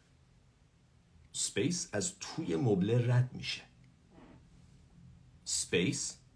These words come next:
بیرون به همون اندازه‌ای هست که تو هست. اسپیس تو همه چیز هست، از تو عبور می‌کنه. دلیل اینکه تو الان مثلاً می‌خوری به مبل ازش عبور نمی‌کنی اینه که نزدیکی الکترون و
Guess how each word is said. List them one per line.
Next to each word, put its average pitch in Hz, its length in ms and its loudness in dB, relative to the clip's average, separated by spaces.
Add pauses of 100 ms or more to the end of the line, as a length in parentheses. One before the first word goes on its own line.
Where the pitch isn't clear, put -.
(120)
بیرون 104 380 2
به 98 180 2
همون 101 240 2
اندازه‌ای 90 440 0
هست 131 240 2
که 139 80 0
تو 170 200 0
هست. - 380 -6 (920)
اسپیس - 800 0 (1400)
تو 143 140 2
همه 147 340 6
چیز - 360 0
هست، - 360 -6
از 120 220 2
تو 175 120 6
عبور 139 580 6
می‌کنه. - 480 0 (380)
دلیل 107 360 4
اینکه 110 320 2
تو 131 200 0
الان 104 520 0 (240)
مثلاً 98 380 2
می‌خوری 101 380 4
به 95 100 2
مبل 98 340 4
ازش 95 360 0
عبور 101 280 2
نمی‌کنی 104 420 2
اینه 214 180 4
که 220 200 2
نزدیکی 123 880 2
الکترون 110 440 4
و 110 200 6